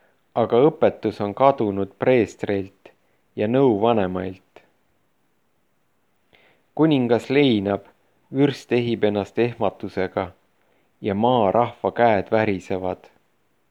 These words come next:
Ma kohtlen nende, neid nende eluviiside kohaselt ja mõistan kohut nende üle nende oma seaduste järele.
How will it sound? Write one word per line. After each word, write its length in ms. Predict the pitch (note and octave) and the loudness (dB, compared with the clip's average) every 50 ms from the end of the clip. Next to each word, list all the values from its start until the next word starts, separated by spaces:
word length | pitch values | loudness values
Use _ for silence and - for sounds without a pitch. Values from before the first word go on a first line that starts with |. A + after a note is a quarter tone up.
| _ _ _ _ _ _ _ _ _ _ _ _ _ _ _ _ _ _ _ | _ _ _ _ _ _ _ _ _ _ _ _ _ _ _ _ _ _ _
Ma 120 | - A#2+ A#2 | -6 -6 -2
kohtlen 600 | - D3+ D3+ C#3+ C3+ - - A#2+ A#2 A2 A2 A2 | 2 2 2 2 2 0 0 2 2 2 2 0
nende, 560 | A2+ A2+ A2 G#2+ G2+ A2 A2+ A2+ B2 A#2+ - - _ _ - | 0 0 0 0 2 2 2 2 0 -2 -6 -8 _ _ -8
neid 460 | A#2+ A2+ A2+ A#2 A2+ A2 G#2 - - - _ | -4 -2 -2 0 -2 -2 -4 -8 -14 -18 _
nende 360 | - G#2+ G#2+ G#2+ F#2+ A2 A#2 C3+ | -8 -6 -4 -2 2 4 4 4
eluviiside 680 | D3 F#3 A#2+ A2 A#2+ B2+ A#2+ - A#2 - A2 F#2+ G2+ G2 | 4 4 4 2 2 0 -2 -2 -4 -6 -6 -4 -4 -4
kohaselt 840 | - - C3+ B2+ B2 A#2+ G#2 F#2 - - G#2+ G2+ - - - - _ _ _ _ _ _ _ _ _ | -2 0 0 2 2 2 0 0 -2 -4 -6 -6 -6 -10 -20 -20 _ _ _ _ _ _ _ _ _
ja 100 | A2+ A2 | -8 -4
mõistan 460 | A2+ C3 C#3+ C#3 C#3 - A#2+ A2 G#2 | 0 0 0 0 0 -2 -2 -2 -2
kohut 460 | G#2 - C#3 C3+ B2 A#2 G#2+ G2+ - - | -2 -2 -2 0 0 -2 -6 -6 -6 -6
nende 260 | G#2+ G2+ G2 F2+ A2 | -6 -4 -2 -2 0
üle 300 | B2 C3 B2+ A2+ G2+ G2+ G2+ F2+ - _ _ _ _ _ _ | 0 2 2 2 2 2 0 -2 -8 _ _ _ _ _ _
nende 240 | - G#2+ G#2 G2 - | -8 -8 -4 0 2
oma 320 | A#2+ C#3 D3 C#3 B2 G2 F2+ | 2 2 2 2 0 0 -2
seaduste 720 | - - B2+ B2 A2+ G2+ F#2+ - F#2 - - - - G#2 | -2 0 2 2 2 2 0 -2 -8 -12 -8 -4 -2 0
järele. 560 | A2 A2+ A#2 A2+ G2 F#2 F#2 F#2+ F#2 F#2 | 2 2 2 2 0 0 0 -2 -4 -6